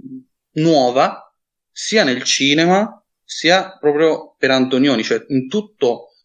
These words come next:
eh, in tutta la filmografia di, eh, de-, del regista,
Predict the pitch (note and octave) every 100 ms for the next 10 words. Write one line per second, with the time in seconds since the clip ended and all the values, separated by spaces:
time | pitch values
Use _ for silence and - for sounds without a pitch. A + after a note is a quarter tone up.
0 | _ _ B2 A#2+ A#2+ A#2+ A#2 A2+ A2+ A#2
1 | F#3+ C#3 D3 C3 B2+ B2+ D#3 C3 A#2+ A#2
2 | A#2 A2+ _ _ _ _ - A2+ A2 A2+
3 | - - B2 B2+ C3+ D#3 F3 C#3 C3 -
4 | D#3+ E3 -